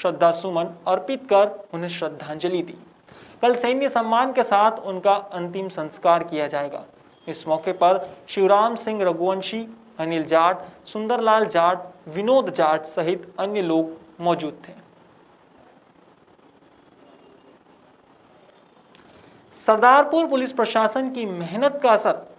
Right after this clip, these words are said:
अब नजर आने लगा है। सरदारपुर और ग्रामीण क्षेत्रों में लॉकडाउन का पूर्ण पालन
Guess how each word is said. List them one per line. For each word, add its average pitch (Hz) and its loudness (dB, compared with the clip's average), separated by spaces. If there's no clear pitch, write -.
अब 208 0
नजर 190 2
आने 208 2
लगा 185 2
है। - -6
सरदारपुर 196 2
और 185 2
ग्रामीण 175 -2
क्षेत्रों 190 -4
में 220 -2
लॉकडाउन 190 0
का 220 2
पूर्ण 262 -4
पालन 196 2